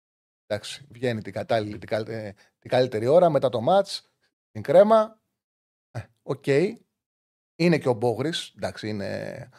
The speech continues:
είναι μια, είναι, δεν είναι ρεστάλ ο άνθρωπος, να είμαστε και ειλικρινείς. Είναι απίστευτο ταλέντο. Όσο το μπάσκετ είναι απίστευτο ταλέντο, είναι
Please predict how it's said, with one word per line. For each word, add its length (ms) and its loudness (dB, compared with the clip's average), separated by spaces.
είναι 220 -6
μια, 520 -6
είναι, 260 -6
δεν 100 -4
είναι 80 -2
ρεστάλ 360 0
ο 40 -6
άνθρωπος, 580 -8
να 100 -6
είμαστε 220 -6
και 60 -10
ειλικρινείς. 600 -8
Είναι 180 -2
απίστευτο 380 -4
ταλέντο. 540 -4
Όσο 120 -10
το 80 -6
μπάσκετ 320 -2
είναι 100 -8
απίστευτο 340 -10
ταλέντο, 480 -6
είναι 520 -6